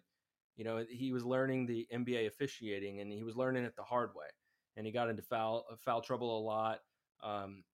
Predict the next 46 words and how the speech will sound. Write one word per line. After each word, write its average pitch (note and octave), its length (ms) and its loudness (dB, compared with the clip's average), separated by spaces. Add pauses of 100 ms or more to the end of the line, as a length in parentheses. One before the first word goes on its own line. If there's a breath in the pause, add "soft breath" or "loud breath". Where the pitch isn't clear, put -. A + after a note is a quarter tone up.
and G#2 240 -6
complained A#2+ 400 -2
about A2+ 300 6
it A#2 120 -4
quite A#2 260 2
a G#2+ 60 0
bit A2 360 2
and, G2 280 -10
and, G2+ 300 -10
you G#2+ 80 -10
know, G#2+ 80 -4
was G#2 140 -6
pretty B2+ 240 0
resilient B2 600 0
in G#2 120 -10
trying A#2 260 -4
to A2 80 -2
learn A#2 500 -2 (360)
how B2+ 240 2
to B2+ 120 0
defend B2+ 400 -2
without B2+ 340 0
fouling, B2+ 360 0
but A#2 120 -6
we A2 100 -4
never A#2+ 200 -2
really A#2 160 -4
got A2+ 180 -2
to G#2 80 -12
see B2 260 -2
that A#2+ 280 -4
before A#2 380 -6
he A2 120 -10
got G#2+ 200 -2
injured. B2 400 -2 (440)
Um, G#2 400 -2
so - 180 0
I C#3+ 60 8
think F3 180 0
he F3+ 120 -2
needs D#3 280 0 (120)
to C3+ 340 2 (400)
improve D#3 300 2
as D3 100 0
a B2 60 0
shooter. D#3 500 0